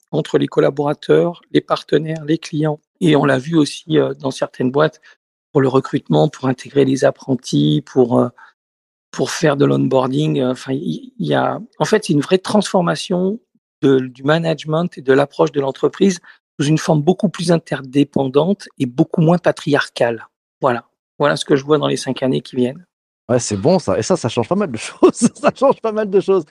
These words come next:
Speaker 2: Grand merci, Alexandre, d'être passé ce matin.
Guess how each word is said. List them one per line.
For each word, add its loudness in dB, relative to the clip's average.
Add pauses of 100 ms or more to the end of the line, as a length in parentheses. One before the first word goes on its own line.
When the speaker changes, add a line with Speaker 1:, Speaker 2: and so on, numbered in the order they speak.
(300)
Speaker 2:
Grand 2
merci, 0
Alexandre, 0
d'être 0
passé 2
ce -6
matin. 0